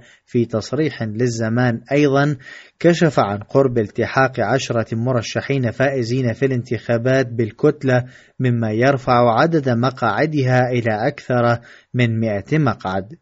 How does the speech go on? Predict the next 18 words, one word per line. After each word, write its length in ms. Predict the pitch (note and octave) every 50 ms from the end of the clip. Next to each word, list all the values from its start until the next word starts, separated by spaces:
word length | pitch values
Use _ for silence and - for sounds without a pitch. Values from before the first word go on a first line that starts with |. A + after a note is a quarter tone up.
| _ _ _ - - - - - - - - - _ -
وفي 440 | B2 A#2+ A2+ G#2 G2 - - C3 B2
صحيفة 500 | - - A#2+ G#2 - D3 C#3 B2+ C3+ A#2 -
المدى 380 | A#2+ A2 A2+ A#2+ C#3+ D3+ C#3 C#3
يقول 720 | C3 B2+ B2+ B2 A#2+ A#2 A2 G2+ - E3 E3+ E3+ D#3 C#3
عامر 380 | A2+ B2 D3+ D#3 D3 C3 A#2 G2+
القيسي 720 | G2 F#2+ F#2 - C#3 D3 D3+ B2+ - - C#3 C3+ C3 C3
بأن 360 | A#2+ A#2+ G#2 G#2 G2+ G2+ G2+
علينا 500 | F#2+ F#2 G2+ G#2+ A#2 B2+ C3+ B2 A#2 A2
الاعتراف 720 | A2 A#2+ A2 A2 - - A#2 A#2 B2+ C3+ C3+ B2 - C3
وبشجاعة 800 | A#2 G#2+ G#2 A2 - - A#2+ A2+ B2 C#3+ D3 C3 A#2+ C3 C#3 B2+ - - - - - - -
بأننا 540 | C3+ C3+ E3 F#3 G3 F3 C3+ A#2 G#2 F#2+
فشلنا 580 | F#2+ - A2 G#2 - D3+ D3 D3 C3+ C3 B2+ B2
في 120 | B2+ C3
إيجاد 440 | C3 C3 B2+ B2 A#2 C#3 D#3+ E3+ D#3
الحلول 440 | C#3+ B2+ A#2 - B2+ B2 C#3 D3+ C#3+
للكثير 840 | C#3 C3 B2+ D#3 E3+ E3 - - C#3+ B2 - D#3+ D#3 D3 C3 C3 C3
من 220 | C3 D3+ E3+ E3 D3
مشاكلنا، 840 | C#3 A#2+ - D3 D3 C#3+ - C#3 B2 A2 A2 G2+ G2 F#2+ F#2 F2+